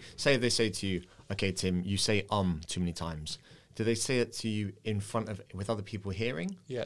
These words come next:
Speaker 2: the, the grammarian says, like, "Oh, you had eighteen ums," and
Speaker 1: And everyone else can hear this feedback as well?
Speaker 2: Yeah.
Speaker 1: That's interesting.
Speaker 2: And,
Speaker 1: bec-
Speaker 2: and the general, the, the evaluator, like, you have one evaluator for the prepared speeches. They give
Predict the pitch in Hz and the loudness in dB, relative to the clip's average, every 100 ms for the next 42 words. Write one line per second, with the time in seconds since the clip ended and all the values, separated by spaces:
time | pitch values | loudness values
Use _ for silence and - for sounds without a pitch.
0 | 143 - 110 117 110 107 123 131 147 131 | 0 0 2 2 0 0 0 2 0 0
1 | 113 120 120 110 120 123 120 113 117 107 | -2 -2 -2 -2 0 0 0 -2 -4 -4
2 | 110 - 113 110 110 104 101 101 101 - | -6 -4 -6 -6 -8 -6 -4 -4 -6 -8
3 | 107 98 101 - - 120 113 120 110 - | -8 -8 -12 -8 0 2 4 4 2 2
4 | 104 95 101 92 - 92 87 - 82 90 | 0 0 0 -2 -4 -4 -4 -4 -4 -2
5 | 110 110 - _ _ _ _ 107 - 92 | -4 -8 -14 _ _ _ _ -8 -2 -2
6 | 87 87 95 131 139 135 147 139 - 123 | 0 0 2 2 2 0 0 0 -2 -4
7 | 139 143 - 117 - - - 117 107 117 | -4 -6 -2 -2 0 -4 -6 -2 0 0
8 | 120 123 139 143 110 98 - - - 110 | 0 -4 -2 -2 -2 -4 -12 -20 -16 -10
9 | 117 107 - 107 110 104 98 107 104 101 | -6 -6 -4 -8 -6 -4 -2 -2 -4 -6
10 | - 98 92 98 - 104 101 101 107 113 | -4 -4 -4 -8 -12 -10 -10 -6 -6 -6
11 | - 120 - - 110 107 107 101 | -10 -10 -10 -2 0 0 -2 -6